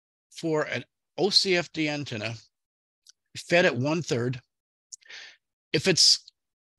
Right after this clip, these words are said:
lower height, let's say thirty to forty feet, so typical city heights, it's more like two thirty ohms. And it's ninety to a hundred feet, it's around two eighty, two eighty-five, something like that. And so I'd say, you know, most of the time we're, we're down in that area.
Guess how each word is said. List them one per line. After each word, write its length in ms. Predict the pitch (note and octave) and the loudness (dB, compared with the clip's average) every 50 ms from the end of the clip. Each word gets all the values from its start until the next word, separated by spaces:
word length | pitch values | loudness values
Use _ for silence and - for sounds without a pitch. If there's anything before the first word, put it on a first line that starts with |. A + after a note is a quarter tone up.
| _ _ | _ _
lower 360 | - C#3+ D3+ F#3 G#3+ A3 G#3 | 0 4 4 6 6 6 6
height, 360 | F#3+ C#3+ C#3+ D#3 C#3+ B2+ A#2+ - - | 4 4 2 2 2 2 2 -2 -4
let's 200 | C#3+ D#3 D#3+ - | -6 -4 0 0
say 400 | - - D#3 C#3 C#3 C3 B2 A2+ | 2 2 4 4 2 2 0 -2
thirty 340 | G#2+ - E3 D#3+ D#3 D#3 D3+ | -4 -2 -2 -2 0 -2 -2
to 80 | C#3+ C3 | -4 -6
forty 280 | - - D3 C3+ C3+ | -4 -4 -2 -2 -2
feet, 280 | A#2+ - - A2+ A2 - | -4 -2 -4 -4 -2 -2
so 120 | - C#3 B2 | -4 -4 -6
typical 360 | - - C#3 D3 C3 D3 C#3+ | -8 -8 -8 -6 -4 -2 -2
city 240 | - - D3+ C#3 B2 | 0 0 2 2 0
heights, 320 | G#2 G2+ A2+ A2+ A2 - | 2 0 0 0 0 -2
it's 120 | A#2+ - | -2 -4
more 140 | - D3 D3+ | -4 -2 0
like 220 | D3 C3+ C3 B2+ - | 0 0 0 -2 -2
two 160 | - C#3+ D3 | -4 -4 -2
thirty 340 | B2 - C#3 C3+ B2+ A#2 A2 | 0 0 0 0 0 0 -2
ohms. 300 | A2 A2 A#2+ C3 B2 - - - - - - - - _ - | -4 -4 -6 -6 -8 -8 -12 -14 -16 -16 -18 -18 -20 _ 0
And 160 | - E3+ E3 | 2 2 4
it's 280 | C#3 - - - - _ - | 4 4 2 2 0 _ -4
ninety 420 | B2+ B2+ C3+ D3+ F3 F3+ F3+ F3 D#3 | -2 0 2 2 2 4 4 2 2
to 100 | D#3+ D3+ | 2 -2
a 20 | |
hundred 240 | C#3 D#3 D#3+ D3+ B2+ | -2 -2 -4 -4 -4
feet, 220 | - E3 E3 D3+ | -2 -2 -2 0
it's 180 | C3 - - C#3 | -2 -2 -4 -4
around 320 | C3 B2+ C3 C3+ C3+ B2 | -4 -4 -4 -4 -6 -6
two 160 | - C#3 C3 | -4 -2 2
eighty, 260 | A#2+ A#2+ B2+ B2+ B2+ B2 | 2 4 4 4 2 2
two 160 | - - B2 | 0 -2 -2
eighty-five, 460 | A#2 A#2+ A2+ A2 - B2 A#2 A2 G#2+ | -2 -2 -4 -4 -2 -2 -2 0 0
something 240 | G#2 - A2+ G#2+ A2 | 0 -2 -2 -6 -6
like 180 | G#2+ G#2+ G#2+ - | -6 -8 -8 -6
that. 240 | - A2 G#2+ A2+ A#2 | -4 -6 -6 -6 -6
And 100 | A2 - | -6 -4
so 160 | - B2 B2 | -2 0 -2
I'd 100 | B2 A#2+ | 2 2
say, 160 | - - C#3+ | 4 4 4
you 120 | B2 A#2+ | 4 2
know, 120 | A#2+ A#2 A2 - - - - - - | 0 -2 -6 -8 -10 -16 -16 -8 0
most 300 | C3 D3 F3 G3+ - - | 4 4 6 8 8 6
of 80 | D#3 - | 6 2
the 80 | - | 0
time 260 | C#3+ C#3 C#3 C#3 C#3 B2 | 0 2 2 2 0 -2
we're, 160 | A2+ A2+ C3 | -2 -4 -4
we're 140 | C3+ B2 A#2+ | -6 -6 -4
down 280 | G#2+ - A#2 A2+ A2+ A2+ | 0 0 0 0 0 -2
in 80 | A2 G#2+ | -2 -2
that 160 | G#2 G#2+ G#2+ | -2 0 0
area. 340 | G#2+ G#2+ G#2 G#2 G#2 G#2 | -2 -2 -4 -4 -6 -10